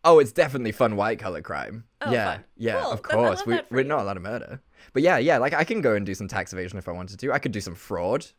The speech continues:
Speaker 1: It's good fun.
Speaker 2: <laughs>
Speaker 1: Like, I, I haven't chosen what I'm gonna do. I have to apply for it, of course.
Speaker 2: Yeah,
Speaker 1: You know,
Speaker 2: naturally,
Speaker 1: it's, it's, I
Speaker 2: naturally.
Speaker 1: work for the government, so, you know, there's quite a
Speaker 2: You
Speaker 1: lot
Speaker 2: fill
Speaker 1: of
Speaker 2: in
Speaker 1: red
Speaker 2: the
Speaker 1: tape,
Speaker 2: correct
Speaker 1: but
Speaker 2: forms, you know,
Speaker 1: yeah,
Speaker 2: you make sure
Speaker 1: then I'll be
Speaker 2: you
Speaker 1: fine.
Speaker 2: cross the T's, you dot the I's.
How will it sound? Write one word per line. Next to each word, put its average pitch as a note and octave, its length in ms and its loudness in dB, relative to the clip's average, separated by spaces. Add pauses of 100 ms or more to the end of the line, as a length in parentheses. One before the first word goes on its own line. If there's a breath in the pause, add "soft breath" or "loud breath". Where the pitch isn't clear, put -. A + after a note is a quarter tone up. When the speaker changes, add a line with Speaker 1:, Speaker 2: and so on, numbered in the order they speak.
(240)
Speaker 1:
It's B2+ 140 -4
good F#3 120 2
fun. D3+ 260 0
Speaker 2:
<laughs> - 20 -6
Speaker 1:
Like, F#2 160 -6
I, A#2 140 0
I C3+ 120 4
haven't D#3 200 4
chosen E3+ 240 2
what A#2+ 100 2
I'm G2+ 80 -2
gonna G2 180 -4
do. F#2+ 120 -6
I A2 80 4
have F3 160 6
to E3 180 4
apply C#3 320 2
for G2+ 180 -2
it, E2+ 60 -4
of E2+ 100 -14
course. - 480 -8
Speaker 2:
Yeah, G3+ 180 -8
Speaker 1:
You G2+ 60 -2
know, F#2 120 -2
Speaker 2:
naturally, F2 200 -6
Speaker 1:
it's, - 180 -4
it's, B2+ 180 0
I - 40 -10
Speaker 2:
naturally. C3+ 220 2
Speaker 1:
work D3 200 6
for C3 80 -4
the B2 80 2
government, G2 600 0
so, G2 200 -2
you F#2 260 -6
know, F2+ 80 -8
there's F#2 160 -10
quite G#2 160 -2
a G2 40 0
Speaker 2:
You G2 40 -4
Speaker 1:
lot F#2+ 60 -6
Speaker 2:
fill C4 120 0
Speaker 1:
of A#3+ 40 -4
Speaker 2:
in A#3+ 60 -6
Speaker 1:
red A#3 80 -8
Speaker 2:
the - 60 0
Speaker 1:
tape, G#3+ 60 -2
Speaker 2:
correct G3+ 240 -2
Speaker 1:
but F#3+ 160 0
Speaker 2:
forms, F3 500 -8
you G3 80 -10
know, D3+ 120 -10
Speaker 1:
yeah, F#3+ 120 -4
Speaker 2:
you - 60 -6
make G3 160 -8
sure - 120 -4
Speaker 1:
then - 80 -2
I'll G3+ 40 -4
be G#3 60 -2
Speaker 2:
you G3+ 40 -8
Speaker 1:
fine. D3 120 -10
Speaker 2:
cross G#3 220 0
the - 80 -12
T's, F3 300 -8
you E3+ 60 -10
dot D#3+ 240 -4
the D3+ 100 -8
I's. F2 220 -10